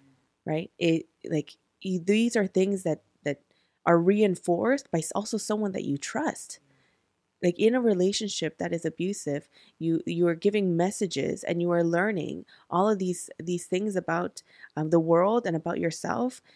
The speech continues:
and it's being reinforced. How are you supposed to get out of that, uh,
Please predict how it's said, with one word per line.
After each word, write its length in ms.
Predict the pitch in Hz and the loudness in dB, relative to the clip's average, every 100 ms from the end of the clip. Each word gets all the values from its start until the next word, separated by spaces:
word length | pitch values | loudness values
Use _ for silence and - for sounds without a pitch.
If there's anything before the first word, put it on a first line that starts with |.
| _ _ | _ _
and 380 | 160 156 151 - _ _ _ | -2 -2 -2 -8 _ _ _
it's 180 | 175 170 | 0 2
being 300 | 180 170 160 | 2 2 2
reinforced. 840 | 165 185 180 - 160 185 233 - - _ _ _ _ _ _ | 0 0 -2 -4 -4 -4 -6 -12 -20 _ _ _ _ _ _
How 300 | - - 208 | -10 -2 2
are 40 | 240 | 4
you 140 | 226 | 2
supposed 320 | 214 - 180 - | 0 -4 -6 -4
to 60 | |
get 180 | 165 156 | -4 -2
out 220 | 147 180 | -2 -4
of 140 | 170 170 | -6 -8
that, 320 | 69 - - _ _ _ _ - | -8 -8 -12 _ _ _ _ -10
uh, 200 | 156 147 | -8 -8